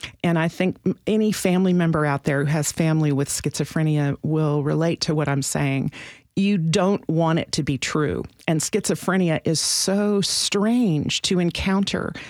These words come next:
It's such an odd affliction. And so when you're confronted with it, you're inclined to think that someone is being, um, difficult or sideways or uncooperative,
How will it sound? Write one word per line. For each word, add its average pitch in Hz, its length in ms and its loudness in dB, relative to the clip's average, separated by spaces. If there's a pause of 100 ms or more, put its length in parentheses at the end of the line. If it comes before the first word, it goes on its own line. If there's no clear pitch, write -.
(280)
It's - 200 0
such - 380 0
an 175 180 0 (100)
odd 196 680 0 (300)
affliction. 175 920 0
And 180 340 2 (340)
so - 220 0
when 220 200 4
you're 196 120 2
confronted 226 800 0
with 151 260 -2
it, - 240 -2
you're 196 160 2
inclined 220 640 0
to 185 80 0
think 180 300 -2
that - 140 -2
someone 180 380 2
is 156 160 0
being, 160 640 2 (420)
um, 165 680 2
difficult - 680 -2 (280)
or 160 120 2
sideways 190 960 0
or 170 80 2
uncooperative, 175 1000 0